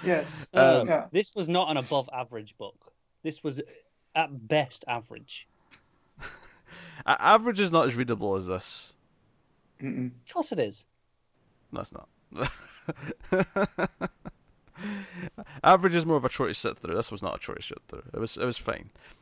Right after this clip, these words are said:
Speaker 3: Um, okay, moving on. Terrifics number eleven, Jeff Lemire writing, Victor Bogdanovich on the art. Um, and, you know, obviously they, they defeated Java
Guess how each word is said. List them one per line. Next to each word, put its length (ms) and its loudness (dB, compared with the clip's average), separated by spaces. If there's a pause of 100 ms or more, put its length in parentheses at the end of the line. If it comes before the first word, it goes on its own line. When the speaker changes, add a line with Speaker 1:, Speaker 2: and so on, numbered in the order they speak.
(140)
Speaker 3:
Um, 560 6 (240)
okay, 280 4
moving 280 4
on. 240 4
Terrifics 480 4
number 240 2
eleven, 440 4
Jeff 240 0
Lemire 260 -2
writing, 440 0
Victor 400 0
Bogdanovich 720 2
on 140 0
the 120 -4
art. 300 0 (480)
Um, 400 2
and, 380 2
you 80 0
know, 80 8
obviously 340 6
they, 180 -6
they 100 -6
defeated 360 -6
Java 460 4